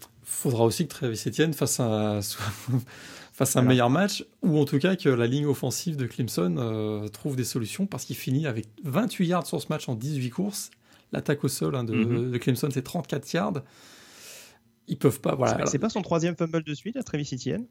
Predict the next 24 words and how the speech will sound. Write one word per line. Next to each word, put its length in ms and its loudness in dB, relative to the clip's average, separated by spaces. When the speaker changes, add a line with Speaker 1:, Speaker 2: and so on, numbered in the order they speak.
Speaker 1:
Et 180 4
je 300 2
pense 140 2
que 80 0
c'est, 240 4
t'as 120 0
raison, 220 0
je 80 -10
pense 120 -6
que 20 -6
c'est 80 2
le 40 -10
troisième 320 -2
match 240 -2
consécutif 600 -4
où 60 0
il 40 -2
fait 180 -2
au 60 0
moins 180 -2
un 20 -4
fumble, 500 0
et, 240 -2
euh, 540 -2